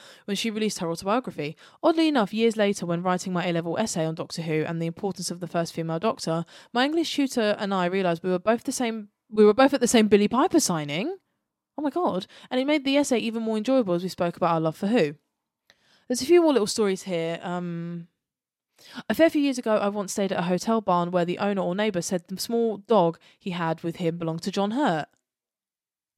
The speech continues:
What? Sorry, what is, this is tea. This is actual tea. "I got to pet the dog and the man said that he and John Hurt were friends, though I had no proof for or against that claim."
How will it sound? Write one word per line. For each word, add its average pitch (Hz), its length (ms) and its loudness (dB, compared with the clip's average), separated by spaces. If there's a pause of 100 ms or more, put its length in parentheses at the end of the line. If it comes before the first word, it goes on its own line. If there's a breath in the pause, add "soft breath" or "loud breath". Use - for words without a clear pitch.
(200)
What? 554 280 2 (320)
Sorry, 440 280 4
what 247 280 -2
is, - 160 -4
this 359 260 -2
is 523 80 -10
tea. 196 460 -2
This 240 160 -4
is 339 120 -8
actual 311 280 -2
tea. 240 160 -2 (480 loud breath)
"I - 80 -2
got 330 160 2
to - 80 -8
pet 359 180 0
the 240 80 -4
dog 170 340 2
and 208 140 -4
the 214 40 -2
man 262 200 -2
said 254 220 -2
that 208 100 -4
he 220 260 -6
and 226 120 -6
John 214 200 -2
Hurt 180 280 0
were 180 80 -2
friends, 165 400 0
though 190 160 4
I 180 80 4
had 180 160 -2
no 175 160 0
proof 170 280 -4 (800)
for 175 240 2
or 170 140 2
against 165 260 -6
that - 140 -6
claim." 165 360 0